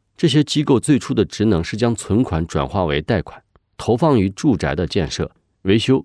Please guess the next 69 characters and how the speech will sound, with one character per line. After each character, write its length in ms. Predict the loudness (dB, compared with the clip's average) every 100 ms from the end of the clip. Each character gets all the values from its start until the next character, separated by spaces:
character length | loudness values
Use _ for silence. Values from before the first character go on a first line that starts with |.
| -6
和 240 | -2 -2
再 220 | 2 0
融 240 | 2 -2 -2
资 160 | -2
中， 180 | -2 -6 -8 _ _ _
后 240 | 0 2
来 140 | 4 2
则 180 | 0
扩 240 | -4 0 0
展 180 | 2 -2
到 160 | -2
汽 220 | -2 -2
车 180 | 2 2
贷 200 | 2 -2
款 180 | -2 -12 -12 _
和 220 | _ -2 0
个 180 | 2
人 180 | 4 4
信 220 | 2 4
用 140 | 4 4
额 200 | 2 0
度 120 | 0
贷 200 | -2 -2
款。 200 | -6 -14 -20 _ _ _ -2
这 140 | 0
些 140 | 0
机 180 | 0 -2
构 240 | 0 -2 -2
对 160 | 0 0
全 260 | 0 0 2
美 220 | 2 2
国 160 | -2
新 260 | -2 2 0
城 240 | 0 -4
市 120 | -4 -4
的 100 | -2
建 260 | 0 0
设 200 | -2 -6
和 180 | -4 -4
现 260 | 0 0 2
代 140 | -2
化 200 | 0 -4
起 180 | -4 -6
到 140 | -6
至 260 | -4 -2 0
关 240 | 0 -4
重 240 | -4 -2 -2
要 100 | -2
的 120 | -6
作 240 | -6 -6
用。 120 | -6 -14 _ _ _ _ _
在 160 | -2 0
这 140 | 0
里， 160 | -2 -10 _ _ _
个 160 | 2 4
人 160 | 4
储 240 | 2 0 -2
户 200 | 2 2
能 160 | 2
够 120 | 2 0
享 300 | 0 -4 -2
受 100 | 0
到 160 | 0
不 220 | -2 -4 -4
错 200 | 0 0
的 80 |
回 200 | -2 -6
报 180 | -4 -2
率， 140 | -2